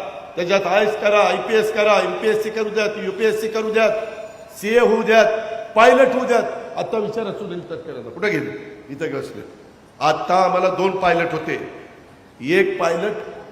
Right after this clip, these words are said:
मुलगी होती आणि एक पायलट पुरुष होता. इतक्या सुंदर तिनं विमान उतरवलं, आम्ही बघत राहिलो. महिलांना एखादं काम दिलं ना,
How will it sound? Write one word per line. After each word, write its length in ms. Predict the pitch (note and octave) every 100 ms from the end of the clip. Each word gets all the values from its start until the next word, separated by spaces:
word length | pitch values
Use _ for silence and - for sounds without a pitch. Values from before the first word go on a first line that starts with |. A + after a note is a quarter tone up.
| A2
मुलगी 480 | A#2 B2+ E3+ E3 G#3
होती 340 | E3 - E3+ B2 - - - -
आणि 140 | D3+
एक 180 | F3+ F3+
पायलट 300 | D#3+ D#3+ G3+
पुरुष 500 | - - D#3+ E3+ D#3+
होता. 300 | C#3+ C3 - - - - - - _
इतक्या 340 | B2 - F3 E3+
सुंदर 480 | E3+ D3 D3 D3+ F3 F3
तिनं 260 | E3 F3+ F3 - - - -
विमान 240 | C3 D#3+ F3
उतरवलं, 680 | E3+ E3 F3 F3 F3 E3+ - - - - - - -
आम्ही 180 | C#3 D#3
बघत 380 | - E3 G#3+ G3+
राहिलो. 320 | F3+ E3+ C3+ - - - - - - A2
महिलांना 580 | A#2+ C3+ D3+ E3 E3 E3+
एखादं 300 | E3 E3+ E3+
काम 340 | E3+ E3 E3
दिलं 240 | E3 E3+
ना, 140 | F3